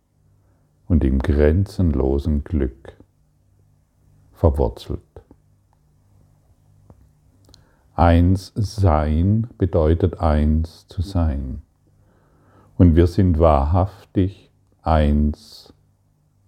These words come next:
im Glück, haben es aber vergessen, weil wir uns selbst vergessen haben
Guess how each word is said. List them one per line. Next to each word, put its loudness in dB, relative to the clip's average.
im 0
Glück, -8
haben 2
es -2
aber 2
vergessen, -2
weil 4
wir 2
uns -2
selbst -2
vergessen 2
haben 0